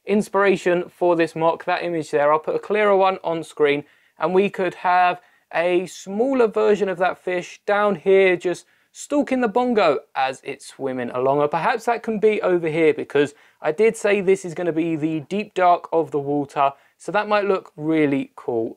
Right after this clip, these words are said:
there. But that is everything for today. I don't really know what I'm gonna be doing tomorrow now, because I had sort of hoped that I didn't get this done today, but I guess I'll have a sit down tonight,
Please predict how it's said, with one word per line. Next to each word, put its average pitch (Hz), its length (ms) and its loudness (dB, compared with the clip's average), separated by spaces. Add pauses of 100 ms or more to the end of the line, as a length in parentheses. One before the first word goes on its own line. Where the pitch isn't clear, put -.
there. 117 440 -4
But 120 260 0 (320)
that 233 160 0
is 262 140 -2
everything 240 520 0
for 226 380 2
today. 196 680 -2 (340)
I 196 80 0
don't 233 320 -2
really 254 400 0
know 233 280 4
what 208 220 0
I'm 202 80 -8
gonna 196 240 -4
be 175 160 -10
doing 170 400 -6
tomorrow 196 500 -2
now, 190 320 0
because 180 500 2 (300)
I 170 120 0
had 190 260 0
sort 190 200 -2
of 160 80 -8
hoped 190 340 0
that 151 80 -2
I 156 100 2
didn't 175 160 -4
get 151 160 -4
this 156 160 -6
done 147 220 -2
today, 139 380 0
but 131 360 0
I 170 140 0
guess 202 260 0
I'll 196 160 2
have 202 140 0
a - 20 -8
sit 262 240 -4
down 220 240 0
tonight, 190 400 -2